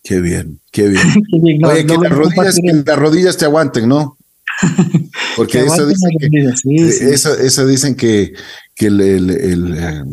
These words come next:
Speaker 1: el impacto son, eh, te cobran a la final, las, las rodillas son las
Speaker 2: Sí.
Speaker 1: que más.
Speaker 2: ¿Sabes que sí?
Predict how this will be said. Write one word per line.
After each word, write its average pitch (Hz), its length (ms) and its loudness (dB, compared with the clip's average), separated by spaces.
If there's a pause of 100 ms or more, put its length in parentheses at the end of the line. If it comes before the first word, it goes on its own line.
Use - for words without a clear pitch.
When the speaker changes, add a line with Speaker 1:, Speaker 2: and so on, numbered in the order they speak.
(340)
Speaker 1:
el 107 160 0
impacto 127 520 0
son, 113 320 0 (140)
eh, 87 100 -6 (400)
te 110 120 -2
cobran 139 360 0
a 123 80 0
la 110 100 0
final, 123 360 0
las, 110 260 -2
las 101 200 0
rodillas 113 380 2
son 123 140 0
las 107 120 0
Speaker 2:
Sí. 92 60 -2
Speaker 1:
que 110 60 -2
más. - 580 -2 (240)
Speaker 2:
¿Sabes 247 240 0
que 214 140 -2
sí? 214 400 0